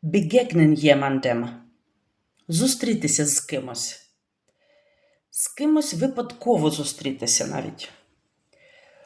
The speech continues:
Утворення цього слова ми бачимо. Маємо невідокремлюваний префікс «бе». І від gegen, проти нашого,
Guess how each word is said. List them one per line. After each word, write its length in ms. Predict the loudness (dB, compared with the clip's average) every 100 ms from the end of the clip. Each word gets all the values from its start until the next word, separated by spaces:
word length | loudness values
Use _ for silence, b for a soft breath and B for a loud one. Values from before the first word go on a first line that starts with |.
| b b -6
Утворення 580 | -6 -2 0 2 4
цього 280 | 2 0 -2
слова 300 | -2 0 4
ми 140 | 4 4
бачимо. 520 | 2 2 0 -2 0
Маємо 420 | 2 4 4 4
невідокремлюваний 920 | 2 0 -2 -2 2 4 4 2 2
префікс 580 | 2 2 2 0 -6 -8
«бе». 360 | 0 0 0 -8 _ _ b b b b b b 2
І 380 | 4 4 0 -16 -4
від 400 | 0 0 -2 -8
gegen, 800 | 0 4 6 8 8 6 2 -4
проти 720 | 2 6 4 4 -4 -4 -10 -8
нашого, 720 | -6 -6 -6 -4 -4 -8